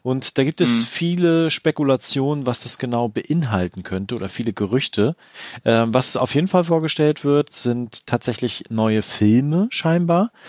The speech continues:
Speaker 1: aber vor allen Dingen auch Videospiele, Serien und Comics und Romane,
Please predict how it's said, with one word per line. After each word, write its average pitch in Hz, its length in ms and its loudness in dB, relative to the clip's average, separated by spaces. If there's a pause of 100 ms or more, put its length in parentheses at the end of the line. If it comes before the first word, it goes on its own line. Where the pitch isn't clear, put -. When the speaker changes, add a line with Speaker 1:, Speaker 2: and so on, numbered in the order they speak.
(180)
Speaker 1:
aber 113 160 0
vor 127 180 4
allen 131 160 4
Dingen 143 160 0
auch 117 340 0
Videospiele, 156 840 0
Serien 135 540 2
und 110 300 -8
Comics 135 420 0
und 117 240 -8
Romane, 107 720 2